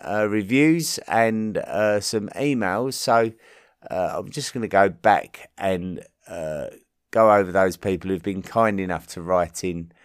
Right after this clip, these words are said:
over the course of the last, uh, couple of weeks. Um, Jeremy McLaughlin wrote in and said, "Hello, Chris. Your programme is just terrific. You have taken a subject that would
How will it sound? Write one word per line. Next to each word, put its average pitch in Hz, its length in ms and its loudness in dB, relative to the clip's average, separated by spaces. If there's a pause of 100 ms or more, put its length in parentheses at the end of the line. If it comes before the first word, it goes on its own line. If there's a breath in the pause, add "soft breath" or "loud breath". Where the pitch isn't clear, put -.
(260 soft breath)
over 85 240 -4
the 90 100 -6
course 92 480 -4 (100)
of 90 360 -6
the 90 100 -6
last, 87 500 -2 (160)
uh, 85 320 -4
couple 87 300 -6
of 78 100 -10
weeks. 101 520 -4 (440 soft breath)
Um, 113 440 0 (520)
Jeremy 170 560 4
McLaughlin 110 920 0 (440)
wrote 92 320 0
in 92 100 -4
and 95 100 -6
said, 104 200 -2
"Hello, 110 280 2
Chris. - 360 -4 (280 soft breath)
Your 117 160 -2
programme 131 520 6
is 107 160 -6
just 113 320 -2
terrific. 110 400 -2
You 107 100 -4
have 101 140 -4
taken 131 320 2
a 107 40 -6
subject 104 500 -2
that 85 100 -8
would 90 280 -6